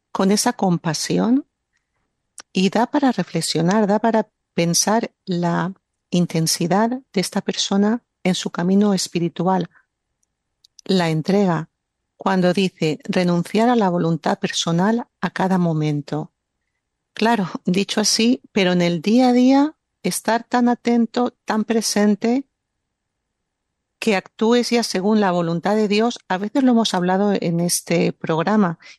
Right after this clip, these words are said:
y este autor lo explica claramente, también el Vedanta Advaita. No hay un sujeto que realice la acción,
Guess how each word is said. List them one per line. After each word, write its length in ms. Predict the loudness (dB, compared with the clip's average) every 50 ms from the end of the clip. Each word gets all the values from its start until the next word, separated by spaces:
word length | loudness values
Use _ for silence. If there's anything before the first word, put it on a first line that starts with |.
| _
y 80 | -4 -4
este 160 | -2 -2 -2
autor 260 | -2 0 0 0 2
lo 60 | 2
explica 680 | 0 0 -2 -4 -4 -4 -4 -2 0 0 0 0 -2 _ _
claramente, 680 | -4 -2 0 0 0 0 0 0 -2 -2 -2 -2 -4 -4
también 560 | _ -4 -2 -2 0 0 2 4 4 2 2 0
el 180 | -2 -4 -2
Vedanta 380 | -2 -2 -2 -2 -2 -2 -4 -4
Advaita. 540 | -4 -4 -2 -4 -4 -4 -6 -6 -8 -8 -6 _
No 180 | -2 0 2 2
hay 120 | 2 2
un 80 | 2 0
sujeto 500 | 0 -2 -4 -4 -6 -6 -4 -4 -4 -2
que 140 | -2 -2
realice 580 | -2 0 -2 -2 -2 -2 -4 -4 -2 -2 -2 -2
la 120 | -2 -4
acción, 500 | -6 -8 -10 -6 -4 -2 0 0 -2 -4